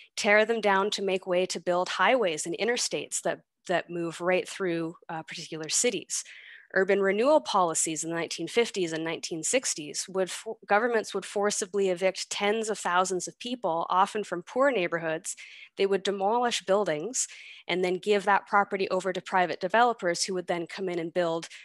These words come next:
new apartment buildings or businesses, right? So that movement of people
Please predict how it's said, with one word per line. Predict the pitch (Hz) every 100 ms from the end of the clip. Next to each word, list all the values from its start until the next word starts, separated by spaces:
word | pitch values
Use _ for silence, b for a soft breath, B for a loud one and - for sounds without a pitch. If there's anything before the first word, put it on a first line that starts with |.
| -
new | 180 180
apartment | 175 175 165 170 -
buildings | 165 165 160 160 156
or | 156
businesses, | 156 185 175 165 - - - -
right? | 165 165 208
So | - 185
that | 175 165
movement | 175 190 226 220 196 160 -
of | - 170
people | - 196 202 277 330